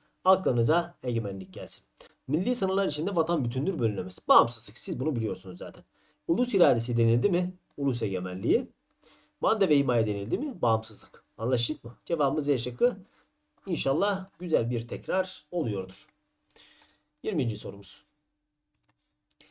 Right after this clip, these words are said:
Aşağıdakilerden hangisinin Birinci Yunan Zaferi'nin etkisi yoktur? Şimdi Birinci Yunan Savaşı düzenli ordunun ilk zaferidir. Ondan sonra içte ve dışta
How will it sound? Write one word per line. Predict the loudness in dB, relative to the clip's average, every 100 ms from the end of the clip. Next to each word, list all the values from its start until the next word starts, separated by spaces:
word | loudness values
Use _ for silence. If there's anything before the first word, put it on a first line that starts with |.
| _
Aşağıdakilerden | -2 4 4 6 4 4 2
hangisinin | 0 -2 -4 -4
Birinci | -2 -2 2
Yunan | 2
Zaferi'nin | 4 2 0 -2
etkisi | -4 -4 -2 0
yoktur? | 0 -4 -20 _ _ _
Şimdi | -10 -4 -2
Birinci | -2 -2
Yunan | -2 0
Savaşı | -2 -2 -4
düzenli | 0 2 4
ordunun | 4 4 0 -2
ilk | -2
zaferidir. | 0 0 -2 -10 -12 -20 _ _ _ _ _ _ _ _
Ondan | 2 4 2
sonra | 2 2 2 2
içte | -8 -4 -2
ve | 0 -2
dışta | -4 -2 -4